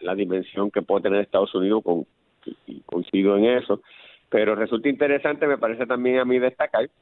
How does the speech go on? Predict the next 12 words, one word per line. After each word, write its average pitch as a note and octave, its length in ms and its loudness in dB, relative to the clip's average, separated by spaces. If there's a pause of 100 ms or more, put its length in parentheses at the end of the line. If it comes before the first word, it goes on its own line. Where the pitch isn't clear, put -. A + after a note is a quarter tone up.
(580)
que A2+ 840 2
el G#2+ 220 -2
fei A#2+ 200 2
actuó C3 440 0
con G#2 640 -6 (840)
premura A#2+ 640 2 (200)
en G#2 240 -2
la G#2+ 120 2
atención A2+ 760 0
de B2+ 580 2
estos A#2+ 260 -2
referidos C3 640 0